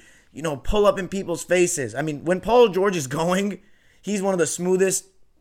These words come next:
sickest players to watch in terms of scoring the basketball in the league. And,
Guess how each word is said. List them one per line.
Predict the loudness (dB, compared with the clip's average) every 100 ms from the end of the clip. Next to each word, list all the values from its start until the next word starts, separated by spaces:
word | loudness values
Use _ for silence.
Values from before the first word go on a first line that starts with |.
| -6
sickest | -4 0 0 -2 -4
players | 0 0 0
to | -2
watch | 0 0 -2
in | -6
terms | -8
of | -6
scoring | -6 -6
the | -2
basketball | -2 -4 -6 -8
in | -6
the | -4
league. | 0 -2 -4 _ -20 -20 -20 -20 _
And, | -2 -2 -4